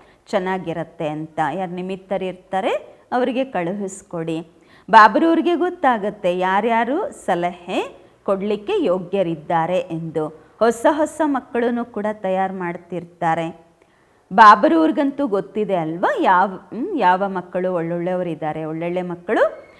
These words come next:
ಏನೇನ್ ಸೇವೆ ಮಾಡ್ತಿದ್ದಾರೆ, ಸಲಹೆ ಕೊಡಬಹುದು, ಗೊತ್ತಿದೆ ಬಾಬರವ್ರಿಗೆ.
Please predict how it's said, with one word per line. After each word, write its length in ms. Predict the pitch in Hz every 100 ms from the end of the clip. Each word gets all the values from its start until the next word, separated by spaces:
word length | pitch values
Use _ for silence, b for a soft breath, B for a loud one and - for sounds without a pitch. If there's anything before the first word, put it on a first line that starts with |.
| B -
ಏನೇನ್ 360 | 202 208 196
ಸೇವೆ 320 | 202 180 175
ಮಾಡ್ತಿದ್ದಾರೆ, 960 | 185 175 170 180 - 175 165 156 156 156
ಸಲಹೆ 480 | 156 175 180 180 190
ಕೊಡಬಹುದು, 800 | - 202 208 180 180 156 156 160
ಗೊತ್ತಿದೆ 520 | 196 311 - 170 160
ಬಾಬರವ್ರಿಗೆ. 1040 | 165 151 147 151 151 160 156 160 160 -